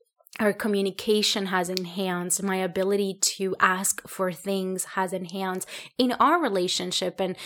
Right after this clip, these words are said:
in our own, you know, our relationship, our, our sexual relationship, our ability to understand each other, to feel each other, to be there for each other. It's just fascinating because I believe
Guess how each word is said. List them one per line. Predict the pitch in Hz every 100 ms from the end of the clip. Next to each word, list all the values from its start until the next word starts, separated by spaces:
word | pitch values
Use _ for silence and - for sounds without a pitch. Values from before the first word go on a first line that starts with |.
| - -
in | 196
our | 190 185
own, | 196 196 196 190
you | 196 196
know, | 180 180 180
our | -
relationship, | 180 185 185 202 - 196 190 185 185 190
our, | 185
our | - 180 220
sexual | - 196 - 202 185
relationship, | 190 185 185 - 185 175 190 185 - - - - -
our | 190
ability | 185 180 190 214 202
to | 196 - 190
understand | 185 185 - 208 196 190
each | 185
other, | 196 180 180
to | -
feel | 190 - 196 190
each | 185 -
other, | 185 185
to | 175 -
be | 170 190 190
there | 190 180
for | - 185
each | 175 -
other. | 185 190 -
It's | 196 190 -
just | - 262 - - - -
fascinating | 185 170 - 190 170 175 185
because | 196 214
I | - 208
believe | 240 247 240 233 226